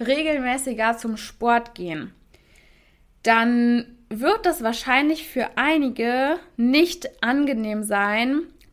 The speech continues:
diese neue Routine oder diese neue Gewohnheit zu etablieren, weil es erstmal ein bisschen aus der Komfortzone raus ist, weil das eine Veränderung ist. Vielleicht ge-, gehst du irgendwie ins Fitnessstudio und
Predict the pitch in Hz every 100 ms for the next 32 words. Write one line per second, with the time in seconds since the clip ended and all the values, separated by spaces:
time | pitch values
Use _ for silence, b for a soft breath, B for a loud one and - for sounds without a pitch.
0 | _ - 262 320 277 277 285 240 226 233
1 | 254 254 254 247 214 220 214 - 269 269
2 | 220 214 233 247 214 220 208 202 208 220
3 | 208 - 208 202 214 208 240 190 - B
4 | B - 214 220 220 - 214 214 233 196
5 | 196 196 185 202 196 202 - 190 185 185
6 | 185 185 294 294 294 240 220 214 220 220
7 | 208 190 190 196 190 220 269 247 240 220
8 | 220 226 208 196 - _ 208 - 220 220
9 | 214 220 208 208 208 214 311 277 262 -
10 | 247 240 240 196